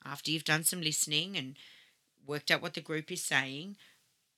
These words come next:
overlaying your lens and then making a statement is okay. But make sure that the language that you choose is, is softer language or, I, I guess, more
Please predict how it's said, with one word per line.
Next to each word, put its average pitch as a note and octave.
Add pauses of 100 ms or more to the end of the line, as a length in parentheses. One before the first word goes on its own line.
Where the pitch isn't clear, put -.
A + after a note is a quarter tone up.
(200)
overlaying E3+
your F3
lens E3
and D#3
then A3
making A3
a G#3
statement G#3
is D#3
okay. D3+ (360)
But -
make G3+
sure C#4
that B3+
the G3
language F3+
that C#3
you C#3+
choose C#3 (640)
is, F3+ (100)
is F3+
softer -
language C#3+
or, C#3+ (340)
I, -
I -
guess, D3+
more D3